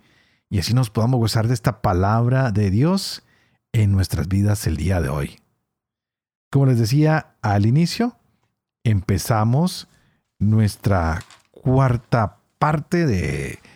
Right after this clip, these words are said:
este bello caminar en la historia de nuestra salvación. Estamos en lo que a través de la Biblia de Great Adventure se denomina la peregrinación por el desierto. Empezamos este libro de los números,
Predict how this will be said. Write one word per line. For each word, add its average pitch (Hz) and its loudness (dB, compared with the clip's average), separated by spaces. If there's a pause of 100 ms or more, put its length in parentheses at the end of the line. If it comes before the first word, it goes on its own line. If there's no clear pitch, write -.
(440)
este 117 -2
bello 113 0
caminar 92 0
en 117 2
la 110 2
historia 107 0
de - 2
nuestra 92 -2
salvación. 127 0 (1500)
Estamos 131 0
en 131 4
lo 104 2
que 80 -4
a 73 -8
través 92 -2
de 120 0
la 104 0
Biblia 104 0
de 101 -2
Great 104 -6
Adventure 127 -2
se - -4
denomina 90 -2 (520)
la 131 0
peregrinación 113 0
por 113 2
el 87 2
desierto. 110 0 (680)
Empezamos 185 2
este 208 -2
libro 185 2
de 131 2
los 101 0
números, 117 0